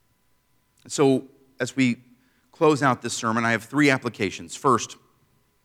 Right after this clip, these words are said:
to those of you who are seeking,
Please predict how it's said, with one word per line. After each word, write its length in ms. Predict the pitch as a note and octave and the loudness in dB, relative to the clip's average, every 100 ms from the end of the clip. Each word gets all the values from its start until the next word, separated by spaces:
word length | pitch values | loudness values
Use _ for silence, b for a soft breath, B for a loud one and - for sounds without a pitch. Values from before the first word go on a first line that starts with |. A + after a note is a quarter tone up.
| _ | _
to 80 | - | -4
those 220 | A#2 D#3+ | 2 2
of 100 | D#3 | 0
you 300 | B2+ C3+ C3+ C3+ b b b b b _ _ _ _ _ _ | -2 0 -2 -6 b b b b b _ _ _ _ _ _
who 220 | _ D#3+ D#3 | _ 0 2
are 160 | B2+ | 2
seeking, 640 | A2+ - D#3 E3 D#3+ F#3 | 0 -6 -8 -6 -6 -8